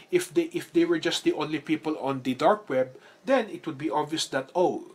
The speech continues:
if there's lots of connections, that means that the U S is planning something. But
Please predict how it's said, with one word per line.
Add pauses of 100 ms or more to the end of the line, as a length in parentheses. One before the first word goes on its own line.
(140)
if
there's
lots
of
connections,
that
means
that
the
U
S
is
planning
something.
But